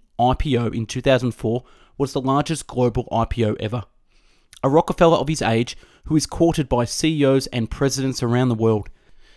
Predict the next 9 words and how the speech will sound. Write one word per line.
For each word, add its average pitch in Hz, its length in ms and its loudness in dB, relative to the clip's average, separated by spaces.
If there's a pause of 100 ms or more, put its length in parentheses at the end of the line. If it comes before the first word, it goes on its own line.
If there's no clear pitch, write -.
(140)
Jack 160 320 -4
is 156 140 -2
an 139 100 2
icon 117 340 0
for 127 120 -6
China's 139 500 -2
booming 147 400 4
private 135 360 -6
sector 120 420 -4